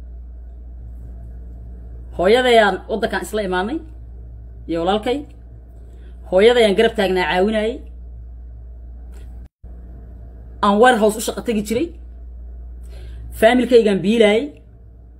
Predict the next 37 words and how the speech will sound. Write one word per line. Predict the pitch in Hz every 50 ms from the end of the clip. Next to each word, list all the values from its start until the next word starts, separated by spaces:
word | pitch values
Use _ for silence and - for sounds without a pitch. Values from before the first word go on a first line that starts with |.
| - - - - - - - - - - - - - - -
I | - - 175
was | 185 190 - -
fucking | - 269 269 - 254 220 -
twenty | - 214 233 247 233 226
years | 226 226 214 190 190 -
old | - 214 220 190 151 151
markaan | 147 185 202 180 165
Maraykan | 160 165 165 165 131
imid, | 135 139 - - - - - -
two | - - 156
thousand | - 139 175 165 143
four. | 170 160 123 110 - - - - - - - - - - - - _ _ _ - - - - - - - - - - - - - - - - - -
Ilaa | 190 196 202 233 247 - -
iyo | 208 196
hadda | 151 190 226 170 151 220 208 - - - - - - - - - - - - -
family | - - 240 240 220 202
person | 160 185 196 185 - 180 165
aan | 156 -
ahay. | 143 151 156 - - - - - -
Aan, | 165 170 170 165 -
aan | 170 175 165
familkayga | - 214 214 208 208 185 156 135
support | 147 139 151 143
garayaa. | 139 147 139 139 135 139 135 - - - - - - - - - - - -
Hooyadayaan | - 180 202 233 233 214 190
garab | 180 208 - -
taagnaa, | - 180 175 190 202 190
biilayay, | 151 175 196 202 202 196 196 202 202 -
ee, | 180 165 170
familkayga | 196 - 202 190 165 202 175 180 190
la | 180
biilayay. | 165 202 208 208 208 220 226 - - - - - - - - - -
Gabadhayda | 190 185 220 226 226 214 196 170 -
Kenya | - 233 226 208 196
wax | 190 -
ku | - 185
baranaysay. | 180 196 208 208 190 196 - 185 -